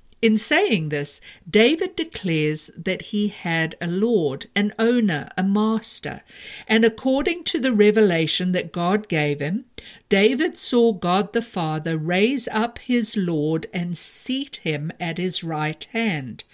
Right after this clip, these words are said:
Being seated at the right hand of a ruler was a position of supremacy, of superiority over all others.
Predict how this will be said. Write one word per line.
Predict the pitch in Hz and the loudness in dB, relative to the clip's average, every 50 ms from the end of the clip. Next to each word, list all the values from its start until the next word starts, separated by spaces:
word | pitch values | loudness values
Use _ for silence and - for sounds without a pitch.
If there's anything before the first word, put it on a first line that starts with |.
| - - - - 214 - | -20 -18 -16 -16 -8 -2
Being | - 233 294 427 440 359 | 2 2 4 4 2 0
seated | - - - 254 247 247 240 - 240 220 208 | -2 -2 0 2 4 4 4 4 4 4 4
at | 185 180 - | 4 2 2
the | 180 165 | 0 2
right | 160 175 175 180 202 208 208 | 2 4 4 4 4 2 0
hand | - 185 202 196 190 196 190 190 196 | 0 0 0 2 2 2 2 2 2
of | 180 156 151 | 0 0 2
a | 156 156 | 0 0
ruler | 151 151 170 190 202 202 208 208 208 214 | 2 2 2 4 4 6 6 8 6 6
was | - 185 185 190 185 - | 4 2 0 0 0 0
a | 185 175 | 0 -2
position | - - - - 180 170 175 208 302 370 370 - - 175 160 156 160 - - | -4 -6 -4 -2 -2 -2 0 -2 -2 -2 -2 -2 -2 -2 -2 -2 -4 -6 -4
of | - 180 180 180 170 175 | -2 -2 0 -2 -2 -4
supremacy, | - - - - 185 180 - - - 202 190 180 170 175 160 - - - 151 139 135 143 - _ - - - - - - - | -6 -4 -2 -2 -4 -4 -6 -6 -2 0 0 0 0 0 0 -2 -2 -2 -2 -4 -6 -8 -12 _ -20 -20 -20 -20 -10 -2 2
of | 202 208 208 - - - 214 - | 4 4 4 4 0 -4 -10 -10
superiority | - - - - 226 214 - - - 262 254 262 269 269 247 214 196 196 196 190 175 156 - - - 156 147 147 - - | -10 -8 -2 0 0 0 -2 -4 -4 -2 0 0 2 2 2 2 2 2 2 2 2 2 0 -2 -4 -2 -4 -4 -4 -4
over | 170 170 170 175 165 175 | -4 -4 -4 -4 -4 -4
all | 175 170 - 175 165 165 165 165 160 - | -4 -2 -2 -2 -2 0 -2 -2 -4 -4
others. | 160 160 156 151 151 135 123 135 - - - | -4 -4 -4 -2 -4 -4 -4 -6 -8 -10 -10